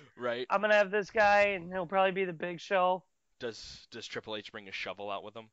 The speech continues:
Speaker 2: Ugh, hopefully.
Speaker 1: <laughs> Um,
Speaker 2: But you, you know what I mean?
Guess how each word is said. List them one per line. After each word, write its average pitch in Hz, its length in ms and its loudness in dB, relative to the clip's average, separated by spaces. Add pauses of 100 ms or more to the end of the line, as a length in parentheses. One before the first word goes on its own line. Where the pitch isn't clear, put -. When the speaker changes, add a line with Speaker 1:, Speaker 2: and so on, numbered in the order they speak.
(520)
Speaker 2:
Ugh, 202 300 6 (380)
hopefully. 190 400 -8 (460)
Speaker 1:
<laughs> - 440 -20
Um, - 140 0
Speaker 2:
But 269 260 8 (840)
you, 240 480 2 (140)
you 226 180 -2
know 226 160 4
what 247 100 4
I 226 60 0
mean? 254 260 -2